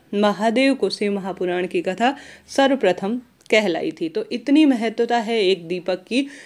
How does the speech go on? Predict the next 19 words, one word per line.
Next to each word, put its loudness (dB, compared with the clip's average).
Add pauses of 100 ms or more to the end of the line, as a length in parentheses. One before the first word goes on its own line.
(140)
जो 2
कि 2
शमी 0
वृक्ष -4
के -6
नीचे -2
लगा 0
दिया 0
जाए 0
ना, -4
तो -4
भाग्य -4
खुल -4
जाते -4
हैं। -4
तो -2
प्रदोष 2
काल 0
में 2